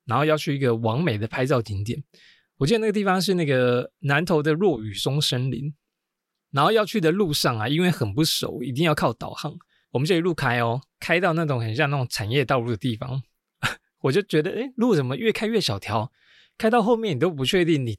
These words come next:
到底可不可以顺利的开出去，会还是直接掉到水里面。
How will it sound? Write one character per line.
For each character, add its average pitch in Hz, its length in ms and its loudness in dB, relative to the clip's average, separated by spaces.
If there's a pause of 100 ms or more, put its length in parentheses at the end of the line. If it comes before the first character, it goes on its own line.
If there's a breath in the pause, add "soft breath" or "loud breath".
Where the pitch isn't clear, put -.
到 185 140 4
底 117 140 -4
可 120 180 -2
不 160 120 -4
可 147 80 0
以 113 180 -4 (120)
顺 160 200 0
利 135 120 0
的 117 100 -2
开 120 200 0
出 117 140 -2
去， 110 300 -4 (320)
会 196 180 4 (200)
还 139 180 2
是 175 140 -2
直 139 180 -2
接 143 140 0
掉 147 160 2
到 143 120 2
水 107 220 -4
里 104 120 -4
面。 113 220 -8